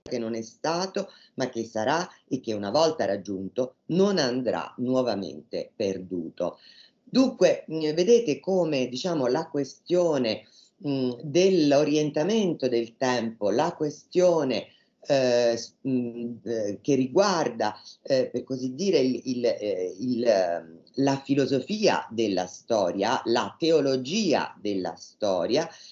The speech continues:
ehm, ha un, eh, radicamento fondamentale in questo essere nomadico del popolo, in questo essere sradicato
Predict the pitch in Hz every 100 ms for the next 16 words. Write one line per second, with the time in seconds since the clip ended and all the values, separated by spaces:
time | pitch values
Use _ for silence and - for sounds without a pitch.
0 | - _ - 160 151 139 139 139 135 135
1 | 127 120 - 202 226 143 - _ _ _
2 | - 214 185 165 143 117 - 139 131 135
3 | 135 151 165 170 175 196 208 160 131 135
4 | 127 139 143 151 156 170 170 - 202 220
5 | 233 233 - _ _ 170 165 156 - 202
6 | 196 190 - 147 123 - 196 208 - -
7 | 185 165 160 180 185 156 139 147 156 151
8 | 151 156 - 151 120 98 104 95 - -
9 | - 170 170 165 214 - 160 - 180 190
10 | 190 190 175 139 143 135 165 190 175 175
11 | 226 196 117 98 107 -